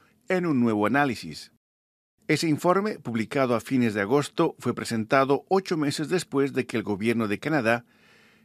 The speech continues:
estableció que los automóviles de pasajeros que funcionan con baterías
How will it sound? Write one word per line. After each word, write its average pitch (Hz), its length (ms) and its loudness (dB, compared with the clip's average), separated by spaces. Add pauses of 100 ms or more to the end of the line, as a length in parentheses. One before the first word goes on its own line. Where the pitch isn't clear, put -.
estableció 175 720 0
que 143 120 -4
los 120 340 0
automóviles 135 760 0
de 92 120 -6
pasajeros 151 680 -2 (380)
que 123 100 -6
funcionan 123 460 0
con 113 240 -2
baterías 135 640 0